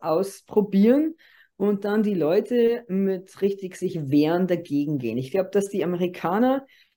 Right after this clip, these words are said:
die Ersten sein werden, die sich dagegen wehren. Und ich glaub, dass in Europa die noch mehr mitmachen, länger, aber weil die immer mit einem Auge nach Amerika schauen,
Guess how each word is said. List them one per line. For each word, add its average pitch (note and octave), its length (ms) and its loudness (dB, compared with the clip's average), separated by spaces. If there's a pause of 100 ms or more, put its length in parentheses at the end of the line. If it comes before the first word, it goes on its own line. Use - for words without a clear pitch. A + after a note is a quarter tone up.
(140)
die G3 160 -8
Ersten G3 380 0
sein E3 240 0
werden, C#3 200 2
die D#3+ 100 -8
sich E3+ 140 -10
dagegen D3 400 -4
wehren. A2+ 380 -2 (260)
Und F3+ 200 0
ich E3 100 -10
glaub, G3+ 160 0
dass G3 140 2
in F#3 80 -2
Europa A#3 440 2
die G3+ 120 -2
noch F#3 200 0
mehr F#3 500 -4 (220)
mitmachen, G#3+ 720 4
länger, A3+ 560 0 (220)
aber F3+ 240 0
weil F3+ 140 2
die G3 120 -6
immer A#3+ 220 4
mit G3 140 2
einem G3 240 -4
Auge G#3 240 0
nach G3+ 120 -4
Amerika G3 440 -4
schauen, E3 480 -6